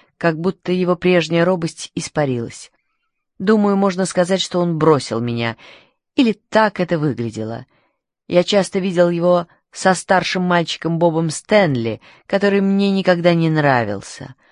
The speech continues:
У Стэнли было такое костлявое лицо с квадратной челюстью, одно из тех лиц, которые хорошо получаются на фотографиях, но в реальной жизни выглядят жестокими. «Как это было со мной?»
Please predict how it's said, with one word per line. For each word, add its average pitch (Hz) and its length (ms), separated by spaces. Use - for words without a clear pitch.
У 190 100
Стэнли 185 440
было 170 220
такое 175 320
костлявое 185 600
лицо 165 340
с - 80
квадратной 160 540
челюстью, 160 580
одно 208 280
из 247 160
тех 233 260
лиц, 233 300
которые 185 380
хорошо 180 400
получаются 185 560
на 170 100
фотографиях, 160 760
но 151 120
в 143 60
реальной 147 380
жизни 170 340
выглядят 160 560
жестокими. 131 880
«Как 190 240
это 185 160
было 196 160
со 220 200
мной?» 285 460